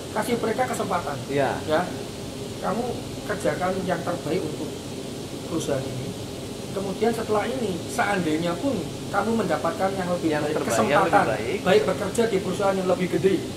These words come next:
Speaker 1: atau mendapatkan kesempatan untuk mendapatkan modal, walaupun tidak banyak, tapi ingin berwira swasta sendiri, ilmu-ilmu yang didapat di sini boleh kamu praktekkan.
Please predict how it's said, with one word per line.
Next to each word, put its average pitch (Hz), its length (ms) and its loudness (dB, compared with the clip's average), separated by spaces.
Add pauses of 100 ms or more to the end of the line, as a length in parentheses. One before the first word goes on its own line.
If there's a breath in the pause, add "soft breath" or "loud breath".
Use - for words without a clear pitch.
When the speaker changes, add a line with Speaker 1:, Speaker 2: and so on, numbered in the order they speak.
(140)
Speaker 1:
atau 180 400 6
mendapatkan 185 560 0
kesempatan 185 560 2
untuk 185 320 -2
mendapatkan 170 560 0
modal, 180 560 4 (320)
walaupun 151 320 -2
tidak 151 240 0
banyak, 151 240 0
tapi 170 200 -2 (120)
ingin 208 160 -2 (320)
berwira 202 480 4
swasta 196 400 2
sendiri, 190 400 0 (800)
ilmu-ilmu 262 480 0
yang 285 160 -2
didapat 190 400 0
di 160 80 0
sini 214 240 -4
boleh 190 240 0
kamu 202 240 -4
praktekkan. 185 400 -4